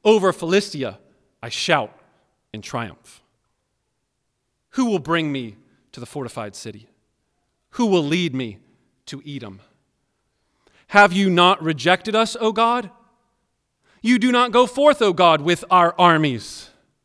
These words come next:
O grant us help against the foe. For vain is the salvation of man. With God we shall do valiantly. It is he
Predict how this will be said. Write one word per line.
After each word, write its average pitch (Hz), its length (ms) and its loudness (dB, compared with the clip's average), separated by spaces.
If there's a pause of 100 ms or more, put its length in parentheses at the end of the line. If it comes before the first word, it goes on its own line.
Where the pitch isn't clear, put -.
(800)
O 196 120 0
grant 226 480 -2
us 254 180 -2
help 185 500 -2
against 170 580 -4
the 180 100 -8
foe. 110 420 -10 (880)
For 180 180 -6
vain 214 400 0
is 196 200 -4
the 170 80 -4
salvation 175 560 2
of 156 120 0
man. 110 420 -4 (400)
With 214 300 0
God 113 440 -4 (440)
we 165 160 -8
shall 135 220 -6
do 175 240 -4
valiantly. 139 680 -2 (720)
It 127 100 -8
is 127 120 -8
he 123 320 -6